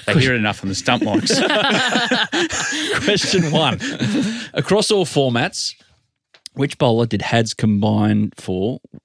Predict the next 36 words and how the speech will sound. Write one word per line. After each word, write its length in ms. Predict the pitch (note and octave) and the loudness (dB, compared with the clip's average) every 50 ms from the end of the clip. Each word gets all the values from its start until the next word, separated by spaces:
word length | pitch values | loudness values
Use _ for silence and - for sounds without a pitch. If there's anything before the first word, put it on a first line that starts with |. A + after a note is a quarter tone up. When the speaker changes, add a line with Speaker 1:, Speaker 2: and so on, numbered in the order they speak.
| _ _ _ - _ _ _ _ | _ _ _ -20 _ _ _ _
Speaker 2:
the 80 | - G#2 | -8 -4
most 360 | G#2 G2+ G#2+ G2+ G2+ - - | -2 -2 -2 -2 -2 -4 -8
dismissals? 800 | - - - - F#2+ F#2+ - - - E2 E2 - - - - - _ _ _ _ _ _ _ _ _ _ _ _ | -8 -10 -8 -6 -6 -6 -6 -6 -8 -10 -10 -12 -14 -16 -18 -20 _ _ _ _ _ _ _ _ _ _ _ _
Don't 160 | - A#2 A2+ | 0 2 2
even 180 | G#2+ F#2 G2+ F#2+ | 2 0 -2 -4
know 180 | F#2+ F2+ F2+ | -2 -4 -4
if 60 | F2 - | -4 -6
that 160 | E2 E2 - - | -6 -8 -8 -8
was 140 | - F#2 F2+ | -8 -6 -4
English. 340 | G2 G#2 F#2 F2+ F#2 - F2 | -4 -4 -4 -4 -6 -4 -6
I 60 | F2 - - - G2 | -6 -6 -8 -10 -4
didn't 200 | - A2 G2+ F#2+ | -2 -2 -2 -2
read 160 | F#2 G2 F#2 | -2 -4 -4
it 100 | - - | -4 -4
properly, 260 | - F#2+ F#2 - G#2 G2 | -6 -6 -4 -2 -2 0
but 180 | - A#2+ B2+ | 0 0 2
you 100 | D#3+ D3+ B2+ | 0 0 2
get 180 | C3 A#2 - | 0 -2 -2
the, 200 | - G#2 F#2 - - _ - | -2 -4 -4 -4 -8 _ -12
the 80 | F#2+ | -8
drift. 340 | - G#2 G2+ E2 - - - _ _ - - _ _ _ _ _ _ _ _ _ _ _ _ _ _ _ _ _ _ - | -6 -6 -6 -6 -8 -14 -20 _ _ -20 -20 _ _ _ _ _ _ _ _ _ _ _ _ _ _ _ _ _ _ -2
Speaker 1:
Jono. 320 | G#2+ G2 F#2+ F#2 F2 E2+ - _ _ _ _ _ _ _ _ _ _ _ _ _ _ _ _ _ - - | 0 0 0 0 -2 -4 -8 _ _ _ _ _ _ _ _ _ _ _ _ _ _ _ _ _ -16 -12
Speaker 2:
Mitch 360 | G#2 G2+ G2 F#2+ - - - | -10 -4 -4 -4 -4 -4 -4
Johnson. 500 | - F#2+ F#2 F2+ - - D#2 - - - _ | -4 -4 -4 -4 -4 -6 -8 -8 -10 -16 _
Hundred 320 | - - C3 C#3 C#3+ C3 A#2+ | -2 0 2 2 2 0 0
and 80 | G2+ | -2
six 300 | - - A#2+ - - - | -2 -2 -4 -4 -4 -4
and 100 | F#2 F#2+ | -4 -2
a 40 | F#2 | 0
hundred 240 | G2+ G#2+ - F#2 G2+ | 0 0 0 -2 -6
and 80 | A2+ | -8
fifty-two 420 | - - - - - - - - F#2 | -10 -10 -10 -10 -12 -8 -6 -4 -4
matches. 460 | F#2 F2+ F#2 - - - E2 - - _ _ _ _ _ _ _ _ _ _ _ _ _ _ | -2 -4 -4 -6 -8 -12 -12 -14 -18 _ _ _ _ _ _ _ _ _ _ _ _ _ _
That's 140 | C4+ - | -8 -4
a 40 | - | -2
lot. 80 | E3+ | 0